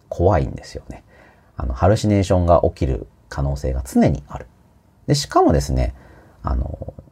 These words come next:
まあ、何兆通りっていうパラメータがあるので、どこで間違ったかとか、どこを修正すればちゃんとした出力が出るようになるかっていうふうに、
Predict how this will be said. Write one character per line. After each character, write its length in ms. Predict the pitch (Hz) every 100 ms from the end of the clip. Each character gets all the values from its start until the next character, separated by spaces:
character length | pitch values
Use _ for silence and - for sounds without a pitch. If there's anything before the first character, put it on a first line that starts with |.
| -
ま 100 | 76
あ、 20 |
何 320 | 71 78 160 220
兆 280 | 247 233
通 200 | 226 233
り 100 | 220
っ 20 | 214
て 160 | -
い 40 | 143
う 40 |
パ 140 | 143 143
ラ 100 | 147
メ 200 | 143 139
ー 60 |
タ 420 | 143 131 123 120 -
が 220 | 110 -
あ 120 | 113
る 120 | 87
の 120 | 69 60
で、 260 | 71 62 - _ _ _ _ -
ど 120 | 170
こ 140 | -
で 100 | 254
間 140 | 78 73
違 20 | - 76
っ 80 | 78 -
た 100 | -
か 100 | -
と 80 | -
か、 60 | _ _ - _ -
ど 160 | 196
こ 180 | 254 277
を 60 | 143
修 260 | - 110
正 280 | 101 101 98
す 140 | 95 98
れ 120 | 95
ば 120 | 85
ち 120 | -
ゃ 80 | 95
ん 80 | 95
と 80 | 98
し 60 |
た 100 | -
出 160 | - 101
力 180 | 95 95
が 80 |
出 140 | 82 98
る 80 | 87
よ 140 | 71
う 20 |
に 80 | 65
な 100 | 76
る 100 | 78
か 120 | -
っ 40 | 62
て 200 | - 69
い 80 |
う 20 | 71
ふ 140 | -
う 40 |
に、 320 | 65 78 80